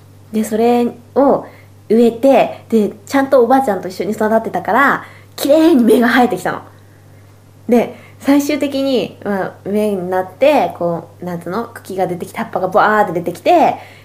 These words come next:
で、トマトなるじゃないですか。で、そうしたら、その種が赤いトマトじゃなくて、白のミニトマトが生えてきちゃって、で、で、結局もうそれをまた学校に持っていかなきゃいけないわけですよ。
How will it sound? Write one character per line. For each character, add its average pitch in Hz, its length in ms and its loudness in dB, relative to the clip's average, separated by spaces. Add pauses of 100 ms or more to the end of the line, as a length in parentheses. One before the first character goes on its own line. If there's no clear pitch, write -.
で、 208 100 0
ト 240 100 0
マ 247 140 2
ト 170 100 -4
な 311 160 4
る 262 80 4
じ 185 80 2
ゃ 175 60 0
な 170 160 -2
い 170 40 -2
で 170 120 -2
す - 80 -12
か。 165 260 -2 (320)
で、 208 80 -8
そ - 180 4
う 339 40 4
し - 80 -4
た 254 100 2
ら、 233 180 4
そ 233 140 0
の 277 140 2
種 294 380 2
が 226 400 2 (300)
赤 262 300 0
い 466 100 4
ト 508 120 4
マ 294 100 2
ト 247 80 4
じ 214 80 2
ゃ 208 60 0
な 208 120 -2
く - 60 -12
て、 202 360 2
白 554 340 2
の 240 140 4
ミ 214 100 2
ニ 202 140 0
ト 220 100 4
マ 208 120 2
ト 196 100 0
が 190 80 0
生 226 140 2
え 208 60 2
て 190 100 -4
き 185 60 -12
ち - 60 -2
ゃ 185 60 2
っ 185 100 -8
て、 220 500 2 (380)
で、 254 360 2 (500)
で、 247 160 4
結 311 240 0
局 359 200 2
も 330 120 4
う - 20 -2
そ 285 120 2
れ 311 100 2
を 302 60 2
ま 277 120 2
た 269 100 4
学 277 200 0
校 359 120 4
に 294 100 2
持 262 140 4
っ 277 40 -2
て 440 100 4
い - 20 6
か 523 160 4
な 302 60 2
き - 60 0
ゃ 196 40 2
い 190 40 -2
け 202 100 -2
な 196 80 0
い 190 60 2
わ 190 80 0
け 196 100 -4
で 170 80 -4
す 175 140 -4
よ。 156 180 -2